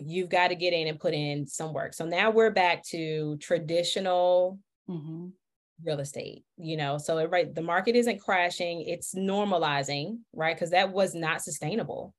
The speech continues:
Speaker 1: I mean, it just wasn't.
Speaker 2: It's crazy.
Speaker 1: Yeah, it, that wasn't sustainable. So, so it's normal. It's getting back to normal now.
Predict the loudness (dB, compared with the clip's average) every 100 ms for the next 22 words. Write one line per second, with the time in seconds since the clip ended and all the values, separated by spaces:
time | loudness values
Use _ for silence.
0 | _ -8 -6 -6 -8 -4 -2 -2 -6 -10
1 | _ _ -18 -18 _ -2 -2 -2 -6 -10
2 | _ _ _ -2 -2 -2 -2 0 2 4
3 | 4 2 0 -4 -4 -2 -4 -6 -2 -2
4 | -4 -2 0 2 0 0 2 2 2 -2
5 | -4 -4 2 2 2 -2 -2 -2 -2 -4
6 | -4 -4 -4 -4 -4 -4 -8